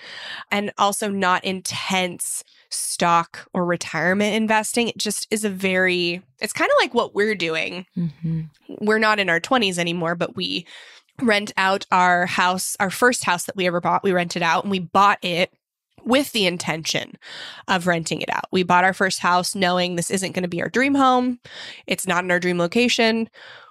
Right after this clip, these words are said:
Speaker 1: We will rent this out eventually. And we are. And we bought another house now that has a part in the back that we will be renting out. And I don't know if we'll ever leave here. I'm still tired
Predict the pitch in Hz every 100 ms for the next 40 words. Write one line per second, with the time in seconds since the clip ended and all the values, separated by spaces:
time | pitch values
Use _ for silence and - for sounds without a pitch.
0 | _ _ - - 202 190 196 190 185 175
1 | 170 170 165 165 170 160 160 - 170 -
2 | - - _ - - - - 208 240 285
3 | 381 - - 196 196 190 190 190 190 -
4 | 185 202 254 247 190 170 160 196 - -
5 | 185 214 190 160 165 196 - 180 170 180
6 | 175 180 - 180 175 170 175 - _ _
7 | _ _ - 202 180 180 190 170 277 226
8 | - 170 165 160 160 160 160 165 165 156
9 | 175 220 - _ _ _ _ _ _ _
10 | _ - 214 196 196 196 190 175 175 160
11 | 151 151 - - - - 175 - - -
12 | - 185 - 202 - - 160 160 156